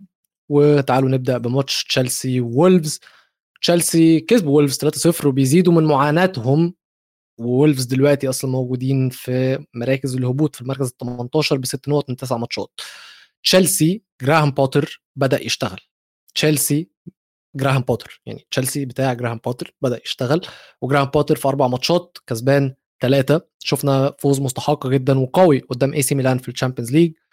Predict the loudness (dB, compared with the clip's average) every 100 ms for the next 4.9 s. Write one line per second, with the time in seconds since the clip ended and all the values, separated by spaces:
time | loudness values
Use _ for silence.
0 | _ _ -6 0 2 4 2 -2 -6 -8
1 | _ -2 0 0 -4 _ _ _ _ _
2 | -6 -2 0 0 -2 -4 -6 -10 _ 0
3 | 2 0 -2 2 0 0 -8 -10 -4 -4
4 | -4 -10 -14 -14 -10 -10 0 0 0